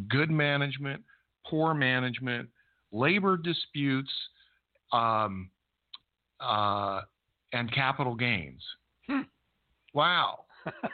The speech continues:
Speaker 1: This is really kind
Speaker 2: No
Speaker 1: of amazing.
Speaker 2: wonder I thought your degrees were in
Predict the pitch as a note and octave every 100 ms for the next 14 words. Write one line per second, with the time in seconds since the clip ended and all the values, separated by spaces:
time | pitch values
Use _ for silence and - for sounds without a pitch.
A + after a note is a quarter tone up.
0 | - F#3 G#3 F#3 G3+ G3+ G3 F#3+ F#3+ B3
1 | B3+ B3+ E4 F4+ D4 G3+ F3+ G3+ G3 E3+
2 | E3 D#3+ D3 F3+ F3 D3+ D3